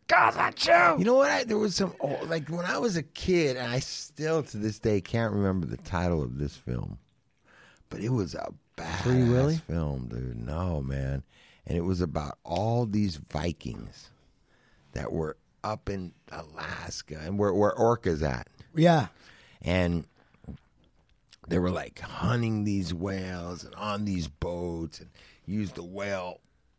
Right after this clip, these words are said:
Speaker 2: like, toots
Speaker 1: Harpoon.
Speaker 2: and then did all this stuff. And it was, but it was this story of these Vikings going, and there was all these killer whales, you know, and they were like,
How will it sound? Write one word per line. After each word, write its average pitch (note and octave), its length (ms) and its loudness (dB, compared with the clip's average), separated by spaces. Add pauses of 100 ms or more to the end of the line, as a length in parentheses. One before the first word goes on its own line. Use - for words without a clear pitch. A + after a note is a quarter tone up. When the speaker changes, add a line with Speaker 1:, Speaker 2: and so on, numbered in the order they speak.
(480)
Speaker 2:
like, E2 340 -8
toots C3 500 2
Speaker 1:
Harpoon. D3+ 280 4
Speaker 2:
and C#3 260 4
then F#2+ 180 0
did A#2+ 120 -2
all A2+ 220 2
this F#2+ 160 -2
stuff. A2 240 0
And G#2+ 80 0
it G2+ 40 -2
was, F#2+ 180 -2 (220)
but A2 120 0
it A2 80 -2
was F2+ 200 0
this F2 140 -4
story A#2 400 -2
of F#2 100 -2
these D#2+ 200 -2
Vikings C2+ 760 -6 (600)
going, F2 320 2
and F#2 140 2
there F#2 60 6
was F#2 140 2 (100)
all F#2+ 240 4
these F2 220 -4
killer F2+ 340 4
whales, D2+ 480 -2
you D#2+ 80 -2
know, E2+ 180 0
and E2+ 100 0
they F2 60 4
were E2+ 80 2
like, E2 300 0